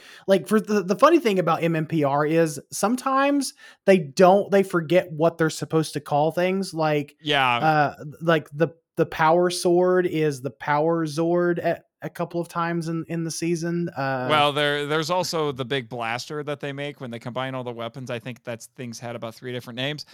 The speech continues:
Speaker 1: Right,
Speaker 2: But
Speaker 1: yeah.
Speaker 2: <laughs> yeah. But anyway, so they, they actually impale him with it. And you see a hole in him, and they didn't censor it. They didn't edit around it. It's like, that's how he dies.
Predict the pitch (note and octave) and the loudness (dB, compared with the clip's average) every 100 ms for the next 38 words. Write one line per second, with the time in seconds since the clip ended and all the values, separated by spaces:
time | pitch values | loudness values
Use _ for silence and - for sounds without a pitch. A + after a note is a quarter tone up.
0 | - - F3 D3 D3 C#3+ D3 - A#2 - | -18 0 4 6 4 2 -4 -6 -8 -12
1 | D3 B2 G2 F3 G3+ E3 C3+ B2+ C#3+ - | -6 -6 -2 0 2 0 0 -2 -4 -16
2 | - _ _ _ - - G3+ E3 D#3 D3 | -20 _ _ _ -6 0 2 2 0 -2
3 | C#3 _ _ _ F3 E3 D#3 C#3+ B2+ B2 | -6 _ _ _ -4 -4 -4 -4 -4 -6
4 | A3 B3+ A#3 C4+ F4 F#4+ D4+ E3 C3 B2+ | -10 -12 -10 -8 -8 -10 -8 -6 -6 -8
5 | D#3 F#3+ D4+ B3 D#4 G#4 G4 G#3 E3+ _ | -8 -2 2 4 4 0 -6 -10 -14 _
6 | _ - G#3+ A#3 D#3+ C3 - D3 A#3 - | _ -10 -2 -2 -2 -16 -10 -8 -8 -6
7 | C4+ F4+ G4+ E4 A#2+ _ - F3+ C4 E3 | -4 -2 0 0 -2 _ -6 -2 -2 -2
8 | E3 C#4+ E4 D#4+ F#4+ F4 B2+ - D3 - | -2 -2 -2 -4 -6 -8 -10 -8 -10 -6
9 | E3+ E3 - A2 A#2 C#3 D3 B3+ F#4 G4+ | -8 -8 -16 -20 -18 -6 -4 -4 -2 0
10 | A4+ G4+ G4 A3+ | 0 -2 -4 -8